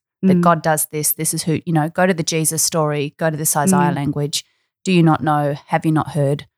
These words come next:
Speaker 1: This is what our God is like." And you could even intertwine that with some personal stories or things
Speaker 2: Mm.
Speaker 1: from your local community.
Speaker 2: Yeah.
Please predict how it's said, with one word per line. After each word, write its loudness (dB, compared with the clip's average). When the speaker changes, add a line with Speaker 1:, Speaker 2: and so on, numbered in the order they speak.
Speaker 1:
This -2
is 0
what 2
our 0
God -2
is -2
like." -4
And 6
you 4
could 2
even 0
intertwine 0
that 0
with -2
some -2
personal 0
stories -4
or -8
things 2
Speaker 2:
Mm. 4
Speaker 1:
from 0
your -2
local -6
community. -4
Speaker 2:
Yeah. 2